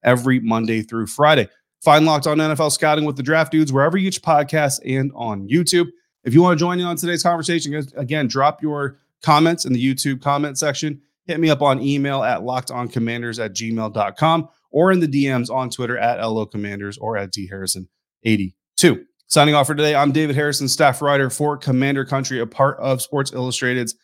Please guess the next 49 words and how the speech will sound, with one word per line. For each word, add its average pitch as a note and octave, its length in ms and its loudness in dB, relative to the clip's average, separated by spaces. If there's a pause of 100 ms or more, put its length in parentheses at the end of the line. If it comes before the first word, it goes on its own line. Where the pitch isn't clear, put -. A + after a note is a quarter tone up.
(300)
Fan A2+ 500 0 (240)
Nation, B2+ 440 2
credential C#3 360 -2
member B2 180 -4
of A#2+ 40 -4
the A2+ 60 -4
media A#2 220 -4
covering A#2+ 420 -6
your A2 400 -4 (260)
Washington A2 540 0
Commanders. G#2+ 680 0 (220)
Till F3 80 6
we F#3+ 60 8
speak F3+ 200 0
again, F#3+ 260 0
if E3+ 100 -2
you're E3 120 0
out F#3 80 2
and F3 80 0
about, D#3 300 -2
please E3+ 200 -4
be D3 140 -6
safe, D#3 380 -2
be C#3+ 100 -6
kind D#3 300 -2
to E3 40 0
one D#3 140 -2
another, D3+ 260 -4
and C#3+ 80 -8
I'll C#3 80 -4
see D3+ 160 -4
you C#3+ 80 -8
right C#3+ 160 -8
back C3+ 220 -6
here C#3 200 -6
for B2+ 180 -4
another C#3 360 -2
episode C#3+ 400 -2
of G#2+ 80 -6
Locked C3 240 -2
On D#3 200 -4
Commanders, C3+ 680 -2
part G#3 160 6
of C#3+ 60 0
the A#2 60 -4
Locked A2+ 280 -4
On A2 160 -4
Podcast A2+ 500 -4
Network, F#3+ 380 -2